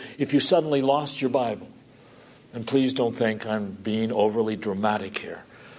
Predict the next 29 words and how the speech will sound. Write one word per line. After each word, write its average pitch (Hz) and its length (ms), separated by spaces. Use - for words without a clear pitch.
I 113 120
am 107 100
recognizing 117 960
the 104 100
trends 120 500
we 101 120
see 120 240
around 110 420
us 101 160
today, 107 340
which 101 300
is 104 240
in 117 220
the 113 60
West, 117 580
the 110 80
hatred 131 640
for 113 200
God 117 540
and 113 380
godliness. 110 880
So 135 240
if 127 240
you 160 160
did 131 200
not 147 380
have 135 720
your 131 280
Bible, 127 540